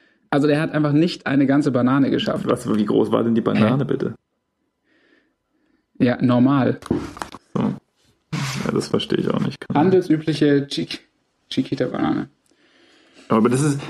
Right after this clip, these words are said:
Speaker 2: das sind ja wieder
Speaker 1: Und ich hatte
Speaker 2: Ja. Das sind
Speaker 1: Ja,
Speaker 2: so
Speaker 1: ich kenne nämlich auch noch, ich weiß leider nicht mehr, von wem dieses Zitat stammt. Ich habe zwei Leute in Verdacht,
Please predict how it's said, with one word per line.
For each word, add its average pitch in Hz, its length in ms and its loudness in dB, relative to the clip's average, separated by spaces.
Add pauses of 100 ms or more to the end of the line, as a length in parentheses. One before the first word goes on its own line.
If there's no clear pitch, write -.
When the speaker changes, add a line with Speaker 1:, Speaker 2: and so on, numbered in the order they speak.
Speaker 2:
das 127 100 -2
sind 143 100 0
ja 143 160 4
wieder - 180 0 (160)
Speaker 1:
Und 139 100 2
ich 151 120 0
hatte 185 520 0 (200)
Speaker 2:
Ja. - 60 -12 (1500)
Das - 20 -16
sind 127 100 0
Speaker 1:
Ja, 123 120 4
Speaker 2:
so - 320 0
Speaker 1:
ich 151 120 -2
kenne 220 200 2
nämlich 196 220 2
auch 190 80 2
noch, 190 120 2
ich 147 120 -2
weiß 170 260 0
leider 165 180 2
nicht 165 160 2
mehr, 165 100 0
von 143 200 2
wem 160 180 4
dieses 139 240 2
Zitat 139 380 -2
stammt. 156 440 -2 (240)
Ich 143 140 0
habe 135 120 0
zwei 156 260 0
Leute 151 260 2
in 135 140 2
Verdacht, 131 460 -2